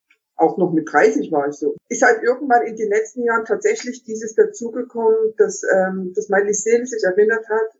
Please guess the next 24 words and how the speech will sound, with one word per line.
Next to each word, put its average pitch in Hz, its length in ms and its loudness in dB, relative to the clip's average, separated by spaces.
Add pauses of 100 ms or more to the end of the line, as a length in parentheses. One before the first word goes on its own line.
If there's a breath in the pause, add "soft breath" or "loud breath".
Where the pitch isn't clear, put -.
(200)
dass 190 380 -4
nicht 247 320 0
ich - 180 -12
heilen 233 420 4
kann. 233 340 0
Ich - 100 -12
sag 208 260 0
zwar, 285 280 -2
ich - 100 -14
kann 214 240 -6
Heilen 220 340 2
machen, 277 440 -4 (520)
aber 214 400 2
es - 120 2
ist 254 120 -4
halt 226 160 0
immer 240 240 -2
in 220 120 -10
der 226 140 -4
Verbindung 233 460 -4
mit 226 160 -4
der 208 100 4
geistigen 202 560 -2
Welt. 202 320 2